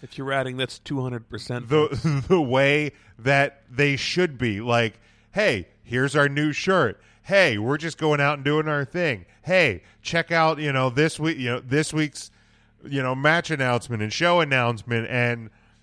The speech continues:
Speaker 2: you know, and, and th-, they're, they're answering questions. They do, you know, Twitter Q and A's. Like, uh, the, the, the Bucks have kinda stayed in line, or stayed in lane. I shouldn't say in line. It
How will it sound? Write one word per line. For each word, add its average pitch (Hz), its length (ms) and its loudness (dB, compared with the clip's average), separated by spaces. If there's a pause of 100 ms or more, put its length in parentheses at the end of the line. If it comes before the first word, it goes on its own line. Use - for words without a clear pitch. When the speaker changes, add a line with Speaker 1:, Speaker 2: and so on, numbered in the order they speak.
Speaker 2:
you 143 120 -4
know, 113 360 2 (140)
and, 160 340 -6
and 156 220 -4 (100)
th-, 151 200 2
they're, 151 280 2
they're 151 240 6
answering 151 480 0
questions. 139 500 0
They 123 140 -2
do, 139 440 2 (460)
you 147 100 -2
know, 123 260 2
Twitter 156 320 2
Q 156 260 -2
and 143 100 2
A's. 120 380 -2
Like, 113 300 0 (1040)
uh, 135 80 -2
the, 143 220 0
the, 143 180 -2
the 143 120 -2
Bucks 147 320 -2
have 180 140 -4
kinda 165 320 -4
stayed 147 520 -4
in 151 120 -2
line, 110 560 -2 (340)
or 135 180 0
stayed 156 280 0
in 135 140 0
lane. 127 300 0
I 104 60 -2
shouldn't 139 280 -4
say 131 240 2
in 107 200 -4
line. 92 360 -4
It 98 120 -8